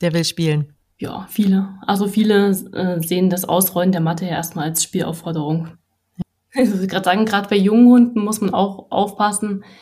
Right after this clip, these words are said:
Speaker 2: dass die das Yoga nicht mit irgendeinem Spiel verwechseln, aber das gibt sich auch meistens.
Speaker 1: Wieso?
Speaker 2: Ja, gerade wenn man so im Vierfüßlerstand ist, dann sehen das viele junge Hunde ja einfach als Spielaufforderung, als würde ein Spielgefährten vor ihm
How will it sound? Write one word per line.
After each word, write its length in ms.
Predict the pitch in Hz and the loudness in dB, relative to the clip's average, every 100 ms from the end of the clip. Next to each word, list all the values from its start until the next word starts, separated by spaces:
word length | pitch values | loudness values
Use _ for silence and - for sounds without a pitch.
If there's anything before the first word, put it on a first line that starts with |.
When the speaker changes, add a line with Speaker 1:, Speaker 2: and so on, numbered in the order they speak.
| - - _ | -20 -20 _
Speaker 2:
dass 220 | 190 190 | -6 -4
die 140 | 196 180 | 0 0
das 380 | 170 175 - 185 | -2 -4 -8 -8
Yoga 420 | 190 185 185 185 | -2 -2 0 0
nicht 200 | 190 185 190 | 0 0 -2
mit 380 | 185 - - _ _ - | -6 -8 -14 _ _ -4
irgendeinem 300 | 196 185 180 | 0 0 -2
Spiel 320 | - 220 240 | -6 -2 -2
verwechseln, 600 | 240 220 214 214 202 190 | -2 -6 -8 -10 -4 -4
aber 480 | - 160 160 151 170 165 | -4 -6 -6 -8 -10 -12
das 340 | 170 - - _ _ - | -14 -14 -16 _ _ -14
gibt 260 | 170 165 - | -12 -12 -14
sich 160 | - | -12
auch 180 | 160 - | -12 -10
meistens. 640 | 160 160 - 196 - - _ _ _ _ | -12 -12 -12 -12 -12 -14 _ _ _ _
Speaker 1:
Wieso? 440 | - 170 170 175 196 _ _ _ _ _ _ _ _ _ _ _ _ _ - | -8 -2 0 0 -2 _ _ _ _ _ _ _ _ _ _ _ _ _ -6
Speaker 2:
Ja, 100 | 196 | -4
gerade 240 | 165 175 | -2 0
wenn 120 | 180 | 4
man 100 | 196 | 4
so 80 | 180 | 4
im 140 | 190 190 | 4 2
Vierfüßlerstand 840 | 202 190 269 254 247 - 220 220 | -2 -2 -2 0 0 0 0 0
ist, 320 | 202 208 214 185 | -2 -6 -8 -4
dann 240 | 185 185 | 0 0
sehen 240 | 185 190 | 2 4
das 200 | 185 185 - | 4 0 -2
viele 280 | 196 180 | 0 0
junge 320 | 170 165 190 185 | 0 2 2 2
Hunde 260 | 185 180 | 0 -4
ja 220 | 170 170 | -8 -8
einfach 300 | 165 180 180 | -8 -10 -10
als 260 | 160 160 - | -8 -8 -8
Spielaufforderung, 1000 | - 240 214 - 196 190 175 185 190 185 | -4 -4 -4 -4 -4 -2 0 0 0 0
als 240 | 170 165 160 | -6 -8 -10
würde 160 | 165 | -6
ein 80 | 165 | -6
Spielgefährten 720 | - 214 202 196 185 190 190 | -6 -6 -6 -6 -6 -4 -4
vor 220 | - 190 | -4 -4
ihm 420 | 190 190 196 190 | 0 2 0 -4